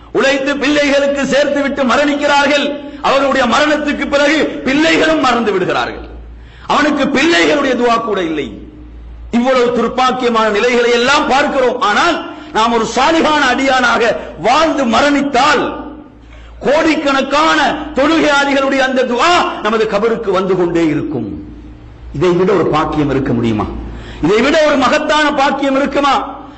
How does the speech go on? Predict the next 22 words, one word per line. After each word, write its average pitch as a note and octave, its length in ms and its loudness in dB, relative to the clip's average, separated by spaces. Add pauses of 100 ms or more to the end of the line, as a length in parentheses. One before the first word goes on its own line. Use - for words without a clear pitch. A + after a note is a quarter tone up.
(120)
அப்ப F3 140 -2
எனவே, A#3+ 260 2
என் G#3 120 0
அருமையான G#3+ 460 0
சகோதரர்களே, F3 720 0 (260)
நாம் C4+ 360 2
ஒரு B3 100 2
சாலிஹான C#4 720 2
அடியானாக B3 500 0 (540)
வாழ்ந்து C#4+ 880 0
மரணிக்க A3 400 0
வேண்டும். A#2+ 440 -2 (640)
அந்த B3+ 300 0
பாக்கியத்தை C#4+ 680 0
நாம் B3+ 240 0
பெற்றுவிட்டால் C#4 920 -2
இந்த A3 240 -2
துஆ G#3 520 0
நமக்கு F3 320 -4
வந்து E3+ 240 0
கொண்டே D3+ 360 -2
இருக்கும். A#2 420 -6